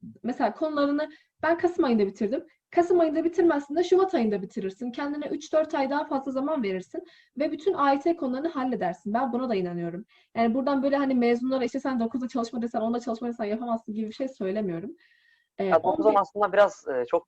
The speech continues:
Speaker 2: şey değil de.
Speaker 1: Aynen.
Speaker 2: On ikiye
Speaker 1: Yok, bana
Speaker 2: kadar
Speaker 1: öyle
Speaker 2: tamamen
Speaker 1: değil
Speaker 2: boş
Speaker 1: de.
Speaker 2: gelmiş bir öğrenci sıkıntı yaşıyor gerçekten.
Speaker 1: Tamamen boş gelen tabii ki zorlanabilir ama buradan on birler dinliyorsa iyice kulaklarını açsın <laughs> ve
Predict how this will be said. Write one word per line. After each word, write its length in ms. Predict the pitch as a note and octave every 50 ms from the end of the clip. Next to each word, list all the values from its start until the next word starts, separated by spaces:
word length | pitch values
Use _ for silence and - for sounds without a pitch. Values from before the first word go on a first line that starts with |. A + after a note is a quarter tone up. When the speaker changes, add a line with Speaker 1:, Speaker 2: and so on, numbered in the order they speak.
| - -
Speaker 2:
şey 80 | F3+
değil 220 | F#3+ G#3+ A#3+ - -
de. 100 | A2 G#2 - _ _ _ _ _ _ _ _ _ _
Speaker 1:
Aynen. 420 | - C4+ C#4+ C#4 B3 G#3+ G#3 F#3+ -
Speaker 2:
On 140 | D#3+ F3 F#3
ikiye 180 | G3 - G#3 G3+
Speaker 1:
Yok, 40 | D#4
bana 80 | D#4+ -
Speaker 2:
kadar 100 | D#4+ C#3+
Speaker 1:
öyle 80 | C3+
Speaker 2:
tamamen 220 | C#3+ D#3+ F3+ F#4 F#4
Speaker 1:
değil 100 | - D#3
Speaker 2:
boş 140 | - - G3
Speaker 1:
de. 40 | F#3+
Speaker 2:
gelmiş 220 | F3 E3 F3 F3 - -
bir 40 | D#3+
öğrenci 280 | D3+ D3 D3 D3+ F3
sıkıntı 320 | D#3+ - - D#3+ C#3+ - D#3+
yaşıyor 280 | D3 - - A#2+ A2+
gerçekten. 600 | A2+ A2+ - - - - - - _ _ - -
Speaker 1:
Tamamen 500 | - - C4 C#4 D4+ E4 D#4+ D#4+ C#4+ B3
boş 200 | B3+ C#4+ C#4+ -
gelen 240 | - C#4+ C#4+ D#4 E4
tabii 280 | E4 D#4+ C4 A#3 A#3 A3
ki 280 | - - G3+ F#3+ F#3+ G3
zorlanabilir 600 | G#3+ G#3+ G#3+ A3 G#3+ G#3 G#3 G3 A3 B3+ E4 F4
ama 300 | E4 B3+ G3+ F#3+ G3 - _ _ _ _ -
buradan 240 | C#4 C#4+ D#4 D4+ -
on 240 | A#3+ C4 C#4 C#4+
birler 320 | C#4+ C#4 C4+ C4+ C4 A#3 G#3
dinliyorsa 600 | A#3 A3+ A#3+ B3 C4+ C#4+ C#4+ - - E4 F4 - - _ _ _ _ _ _ _ _ -
iyice 220 | C#4+ C#4 C#4 C4+
kulaklarını 420 | - C4+ B3 B3 - C4 B3 A#3 A#3
açsın 420 | B3 - - - _ C4 - - - - - -
<laughs> 720 | C4 - - C4+ C#4 - - - - - - F4 - A#3+
ve 260 | A#3 C4+ C#4+ -